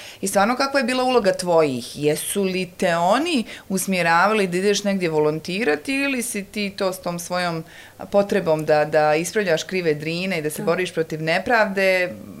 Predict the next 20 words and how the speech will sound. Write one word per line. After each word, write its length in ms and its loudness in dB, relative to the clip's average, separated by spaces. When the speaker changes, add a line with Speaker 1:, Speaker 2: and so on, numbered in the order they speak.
Speaker 1:
sama 360 -2
išla, 360 -2
tražila 400 0
organizacije 600 0
u 40 -6
kojima 220 -4
možeš 280 -6
volontirati? 460 -8
Speaker 2:
Pa 60 -2
u 80 0
suštini 480 0
sama 420 0
sam 180 -8
Speaker 1:
Mhm. 120 -6
Speaker 2:
tražila, 560 0
ali 220 2
nisu 360 4
me 80 4
nikada 400 0
zaustavljali. 720 -6